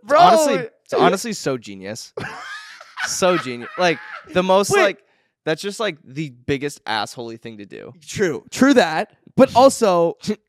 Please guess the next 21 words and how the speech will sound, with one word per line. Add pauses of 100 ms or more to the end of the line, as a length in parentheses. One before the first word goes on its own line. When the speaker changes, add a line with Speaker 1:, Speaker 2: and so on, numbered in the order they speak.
Speaker 1:
like,
he's
Speaker 2:
genius.
Speaker 1:
just
in
the
wrong
at
all
Speaker 2:
Yeah.
Speaker 1:
times.
Speaker 2:
Yeah,
Speaker 1:
Like,
Speaker 2:
yeah.
Speaker 1:
but
you're
right.
That
is,
like,
the,